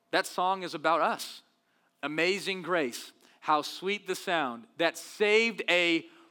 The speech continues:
wretch like me." Saying that's, that's your song, Laodiceans. You're wretched. You're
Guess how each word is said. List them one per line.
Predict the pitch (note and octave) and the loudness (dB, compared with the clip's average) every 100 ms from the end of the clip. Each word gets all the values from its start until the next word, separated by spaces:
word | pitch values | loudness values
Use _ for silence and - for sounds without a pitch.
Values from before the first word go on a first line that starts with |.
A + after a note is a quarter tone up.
| _ - | _ -10
wretch | D#3 A3+ B3 A#3+ F3+ | 2 2 2 -2 2
like | G3+ G3+ D#3+ | 4 4 -2
me." | F#3+ A#3+ C4+ F#3 - - _ _ _ _ _ _ _ _ _ _ | 0 4 4 2 -4 -20 _ _ _ _ _ _ _ _ _ _
Saying | - G#3+ G3 | -2 0 2
that's, | G3+ C#4+ - - _ _ | 2 2 -2 -18 _ _
that's | G3+ B3+ A3+ | -6 -6 -6
your | |
song, | - - B3+ B3+ G3 | -6 -4 0 0 2
Laodiceans. | F3 D#3+ D3 C3+ - C#3 A#2+ | 0 0 -2 -6 -6 -6 -6
You're | G3+ B3+ - - - - | -4 -6 -8 -20 -20 -10
wretched. | C3 A3 - - D3+ | 0 0 0 -6 -4
You're | A#3+ | -2